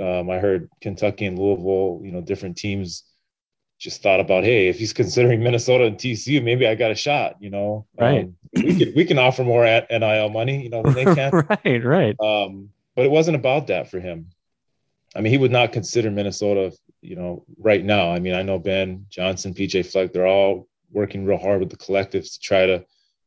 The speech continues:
Speaker 1: uh, get this to another level as far as N I L. But, um, you know, they, they, if it was N I L, he would not be at Minnesota.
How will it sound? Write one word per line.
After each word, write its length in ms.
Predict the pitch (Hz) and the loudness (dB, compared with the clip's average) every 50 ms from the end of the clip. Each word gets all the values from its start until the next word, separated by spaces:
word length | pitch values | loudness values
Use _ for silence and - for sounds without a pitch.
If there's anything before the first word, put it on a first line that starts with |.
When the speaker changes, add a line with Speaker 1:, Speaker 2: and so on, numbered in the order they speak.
| _ _ - | _ _ -4
Speaker 1:
uh, 240 | 85 87 80 82 | -2 -2 -2 -2
get 260 | 80 - - 104 98 - | -4 -2 -2 -2 0 0
this 140 | 98 92 | -4 -6
to 140 | - - 98 | -4 -6 -6
another 300 | 92 90 92 90 87 90 | -4 -2 -2 -2 -2 -2
level 360 | 85 87 90 95 92 95 95 | 0 0 0 0 0 0 -2
as 100 | 92 90 | -2 -2
far 160 | - 92 95 92 | -4 -2 -2 -2
as 140 | 85 - - | -4 -4 -8
N 140 | 95 92 92 | -6 -6 -4
I 180 | 90 90 87 | -4 -2 -2
L. 240 | 90 90 92 98 110 | 0 0 0 -2 -2
But, 320 | 104 - 101 92 85 73 - _ _ _ _ _ _ _ _ - | -2 0 0 0 0 -4 -8 _ _ _ _ _ _ _ _ -10
um, 560 | 90 87 87 87 85 85 82 80 78 82 90 - - _ _ - | -8 -6 -6 -4 -4 -6 -6 -8 -10 -12 -16 -18 -20 _ _ -12
you 140 | - 92 | -8 -6
know, 200 | 92 90 87 87 | -2 -2 -2 -2
they, 280 | 85 - - - 104 - | -4 -6 -2 0 0 0
they, 440 | - - 101 101 101 98 101 92 - - | 2 2 2 4 4 4 2 0 -2 -2
if 200 | - 101 101 - 107 | -4 -6 -4 -4 -6
it 60 | 98 | -4
was 140 | 104 104 98 | -2 0 0
N 120 | 110 110 | 0 0
I 180 | 110 110 110 117 | 2 2 2 4
L, 340 | 113 110 107 101 98 92 - | 4 2 2 0 -2 -4 -10
he 160 | - - - 107 | -14 -10 -8 -6
would 160 | 104 107 101 | -4 -4 -4
not 220 | 98 95 95 82 | -2 -4 -4 -4
be 120 | 80 98 92 | -2 -2 -2
at 80 | 85 | -2
Minnesota. 540 | 87 90 - - - - 101 92 76 80 85 | -4 -8 -10 -10 -6 -4 -4 -2 -4 -4 -8